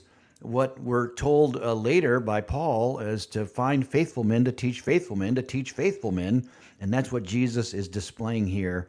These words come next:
to have disciples who might train other disciples and so on. And the divine kingdom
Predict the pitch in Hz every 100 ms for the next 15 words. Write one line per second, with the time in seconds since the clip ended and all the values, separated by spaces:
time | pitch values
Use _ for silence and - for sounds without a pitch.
0 | - - - - 98 110 95 98 - 131
1 | 143 98 87 90 - - - - - 123
2 | 110 110 - - 120 120 110 - - 175
3 | 165 101 98 - 92 90 95 90 90 -
4 | _ _ - _ 117 107 - - 139 98
5 | 82 80 82 85 _ _ _ 110 101 92
6 | - - 95 95 113 113 - 123 120 90
7 | 85 82